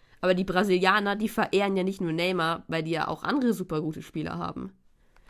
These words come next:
Und ich finde, die Bulgaren müssen ja auch wissen, dass die noch andere gute Spieler haben.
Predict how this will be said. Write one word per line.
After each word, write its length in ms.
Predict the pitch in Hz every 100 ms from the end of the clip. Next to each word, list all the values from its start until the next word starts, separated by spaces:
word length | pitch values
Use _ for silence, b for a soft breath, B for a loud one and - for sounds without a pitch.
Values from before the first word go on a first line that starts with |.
| b b
Und 100 | 196
ich 120 | 202
finde, 180 | 302 311
die 80 | 254
Bulgaren 800 | 208 190 - 220 330 233 247 320 - _ _ _ _ _ _ _ _ _ _
müssen 280 | 240 330 285
ja 100 | 320
auch 140 | 403 262
wissen, 220 | 254 247
dass 220 | 247 240
die 100 | 262
noch 140 | 240 214
andere 260 | 233 233
gute 240 | 214 214 202
Spieler 360 | - 202 190
haben. 360 | 196 185 196